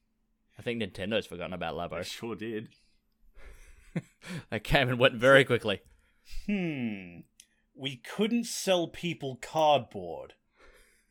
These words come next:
Speaker 3: Someone write that down. Write that down. Put that as a no.
Speaker 2: I got it when it was,
Speaker 1: Thanks.
Speaker 2: like, massively reduced down. So I got, like, all
Speaker 1: Yeah.
Speaker 2: of them for, like, thirty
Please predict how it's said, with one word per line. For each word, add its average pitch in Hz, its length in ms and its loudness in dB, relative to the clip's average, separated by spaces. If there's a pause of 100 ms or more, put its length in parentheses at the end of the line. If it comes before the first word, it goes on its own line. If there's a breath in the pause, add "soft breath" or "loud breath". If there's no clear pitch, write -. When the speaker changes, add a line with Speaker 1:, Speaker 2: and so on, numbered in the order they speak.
(120 soft breath)
Speaker 3:
Someone 160 380 -4
write 156 280 0
that 139 240 2
down. 101 400 -4
Write 139 280 -2
that 135 220 -2
down. 120 360 -4
Put 117 200 -8
that 113 140 -2
as 104 120 -8
a 104 60 -8
no. 92 480 -10
Speaker 2:
I 139 180 6
got 104 220 -2
it 107 120 -2
when 104 160 -2
it 107 120 -6
was, 110 100 -4
Speaker 1:
Thanks. - 220 2
Speaker 2:
like, 104 200 -2
massively 90 880 -8
reduced 120 640 -6
down. 131 300 -6
So - 120 -8
I 92 80 -4
got, 101 120 -6
like, 98 160 -6
all - 120 -20
Speaker 1:
Yeah. 107 320 4
Speaker 2:
of - 120 -2
them 117 140 -8
for, 120 120 -10
like, 123 200 -8 (180)
thirty 107 360 -10